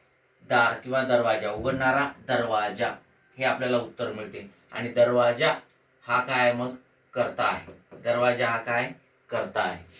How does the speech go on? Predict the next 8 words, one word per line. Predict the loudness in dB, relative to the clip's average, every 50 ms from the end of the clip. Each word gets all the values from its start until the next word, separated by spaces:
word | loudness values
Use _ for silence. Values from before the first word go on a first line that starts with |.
| -20 -20 -20 _ _ -10
आणि | -8 -6 -6 -4 -4
लक्षात | -6 -4 -2 2 2 2
घ्या, | 2 0 -6 -6 -6 -8 -16 _ _ _ _ -2
कर्त्याला | 0 0 0 0 0 0 2 2 4 4 4 4
कुठलाही | 2 0 -10 -16 -18 -14 -8 -2 2 2 2 2 2 0 -2
प्रत्यय | -2 -2 -2 -4 -4 -4 -8 -4 -2 0 2
लागलेला | 2 0 0 -2 -4 -4 -2 0 0 0 0 0
नाही. | 2 0 0 -2 -4